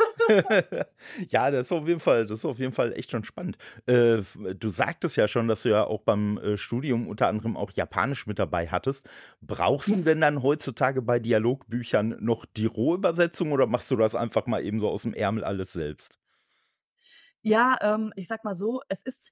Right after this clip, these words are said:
Speaker 2: hilfreich, so, weil ich natürlich auch manchmal Fehler sehe. Wenn da 'n Fehler in der Rohübersetzung
Speaker 1: Mhm.
Speaker 2: ist, äh, dann weiß ich, dann weiß ich, okay, gut, weil ich ja auch da, natürlich dadurch auch 'n Verständnis von der japanischen Kultur natürlich auch habe.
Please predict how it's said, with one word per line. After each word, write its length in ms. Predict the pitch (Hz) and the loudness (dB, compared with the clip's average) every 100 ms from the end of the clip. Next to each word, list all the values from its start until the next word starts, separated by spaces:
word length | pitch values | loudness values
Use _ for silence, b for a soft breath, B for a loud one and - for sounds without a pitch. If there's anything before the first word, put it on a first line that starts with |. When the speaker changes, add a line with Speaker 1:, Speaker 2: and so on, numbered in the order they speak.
| _ | _
Speaker 2:
hilfreich, 800 | - 233 254 - 247 320 - - b b b b | -4 -4 -4 -6 -4 -4 -8 -20 b b b b
so, 260 | 220 233 | 2 4
weil 140 | 214 240 | 4 2
ich 100 | 240 | -2
natürlich 460 | 226 240 233 - | -2 -2 -4 -2
auch 180 | 208 208 | -4 -2
manchmal 460 | 202 220 214 202 185 _ _ _ | -4 -2 -2 -4 -4 _ _ _
Fehler 420 | - 220 196 170 | 2 4 4 -2
sehe. 460 | 156 160 185 269 339 - | 0 0 2 0 -2 0
Wenn 120 | 185 | 2
da 60 | 185 | 2
'n 100 | 180 | 2
Fehler 240 | 240 233 | 2 2
in 80 | 185 | 2
der 80 | 180 | -2
Rohübersetzung 560 | 175 180 170 165 180 175 | -2 -4 -6 -8 -2 0
Speaker 1:
Mhm. 20 | |
Speaker 2:
ist, 300 | 202 240 - - | 0 -2 -4 0
äh, 180 | 190 | 2
dann 160 | 190 185 | 2 0
weiß 200 | 196 190 | 0 0
ich, 60 | 185 | -2
dann 160 | 190 | 0
weiß 200 | 190 214 | 2 0
ich, 80 | - | -2
okay, 240 | - - 180 | -8 -2 0
gut, 280 | 202 269 - B B - | 0 -4 -6 B B 0
weil 120 | 196 | 2
ich 80 | 208 | 2
ja 80 | |
auch 80 | 185 | 2
da, 120 | 185 - | -2 -2
natürlich 380 | 180 - 214 196 | -4 2 2 2
dadurch 300 | 190 196 - | 0 0 -2
auch 100 | - | -10
'n 80 | 180 | -8
Verständnis 520 | 202 - 208 196 - | -6 -2 -2 -4 -6
von 100 | 180 | -2
der 60 | 175 | -2
japanischen 320 | 190 185 190 | -4 -10 -12
Kultur 280 | - - 214 | -14 -8 -6
natürlich 360 | 175 170 - | -4 -6 -6
auch 120 | 139 - | -6 0
habe. 320 | 165 185 | 2 2